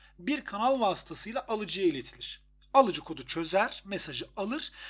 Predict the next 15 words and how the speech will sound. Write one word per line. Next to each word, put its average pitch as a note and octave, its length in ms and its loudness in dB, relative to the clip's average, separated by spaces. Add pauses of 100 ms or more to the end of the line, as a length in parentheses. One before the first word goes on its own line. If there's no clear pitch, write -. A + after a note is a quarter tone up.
(120)
ve G#3 140 -2
kaynağa G#3 600 -2
mesaja A3+ 440 -4
ilişkin D4 480 -2
bir C4+ 80 -2
geri G#3+ 260 -4
bildirimde C#3 440 -6
bulunur. B2 220 -18 (640)
Bu D4 80 -2
sürecin C#4 420 0
herhangi A3 580 -4
bir C4+ 160 -4
noktasına B3 500 -6
etki A3 340 -6
eden D3 320 -4